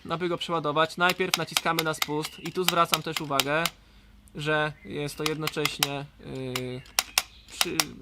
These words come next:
taki manipulator do, yy, do klapki, która otwiera nam wyrzut, okno wyrzutu łusek. Więc naciskam do końca, następnie z drugiej strony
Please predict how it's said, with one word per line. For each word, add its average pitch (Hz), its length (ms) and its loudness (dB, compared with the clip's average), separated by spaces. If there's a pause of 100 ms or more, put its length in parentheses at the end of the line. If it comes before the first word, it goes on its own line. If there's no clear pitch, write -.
(260)
taki - 220 0
manipulator 185 760 4
do, 139 340 2 (140)
yy, 127 720 -4
do 151 140 -4
klapki, 165 360 2
która 143 360 -2 (360)
otwiera 147 400 -2
nam 139 220 -4
wyrzut, 127 300 -4 (460)
okno 160 240 -4
wyrzutu 147 360 -6
łusek. 185 380 -4 (300)
Więc 147 200 -12
naciskam 208 500 2
do 190 80 0
końca, 143 480 0 (240)
następnie 160 580 -2 (1040)
z - 80 -18
drugiej 190 300 2
strony 135 440 -2